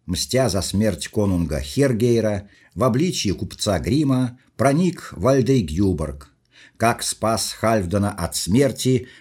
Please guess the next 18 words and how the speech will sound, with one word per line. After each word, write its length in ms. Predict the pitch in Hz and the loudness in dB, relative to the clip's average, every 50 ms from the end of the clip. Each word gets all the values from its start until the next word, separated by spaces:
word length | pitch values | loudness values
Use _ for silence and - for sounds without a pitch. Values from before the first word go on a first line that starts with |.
| _ | _
в 160 | - 82 78 76 | -10 -8 -6 -2
битве 420 | 80 135 165 156 - 127 131 127 | 0 0 0 0 0 0 0 0
с 80 | - - | 0 2
негодяем 680 | 110 110 98 104 95 78 117 117 107 98 87 76 - - | 2 2 4 2 2 4 4 4 4 4 2 0 -2 2
Ульфкелем 760 | 127 151 156 131 - - - 135 127 127 127 120 117 113 - _ _ _ _ _ | 4 4 4 4 2 0 0 2 2 4 2 2 0 -4 -6 _ _ _ _ _
и 120 | - 92 | -4 -2
как 260 | 92 117 110 101 - - | 0 0 0 0 0 -2
сам 340 | - - 107 92 82 67 | 0 0 2 0 0 -2
Хальфдан, 600 | 67 - - 135 151 143 131 117 117 135 131 127 | -4 -4 -2 0 0 0 -2 -2 -2 -2 -2 -2
в 60 | 113 - | -2 -2
конце 340 | - 123 120 - - 123 | -2 -2 -2 0 -2 -2
концов, 580 | 120 127 113 110 - - 117 113 110 98 - - _ _ - - _ _ | 0 0 -2 -2 -2 -2 -2 -2 -2 -2 -6 -12 _ _ -20 -20 _ _
пришел 420 | - 127 135 127 - 180 185 180 143 | 0 2 2 2 2 0 0 2 2
на 140 | 113 98 - | 2 0 0
помощь 460 | - 123 120 110 95 85 - - - | 0 2 2 2 2 0 -2 -4 -6
ему 460 | 76 76 80 131 160 165 147 - - _ _ _ _ | -4 -2 0 2 0 0 -2 -4 -10 _ _ _ _
и 120 | - 185 165 | -2 -2 0
принцессе 840 | - 110 110 101 - - - 110 113 101 - - 101 95 90 92 | 0 0 -2 -2 -2 -2 -2 -2 -2 -2 -2 -2 -2 -2 -4 -4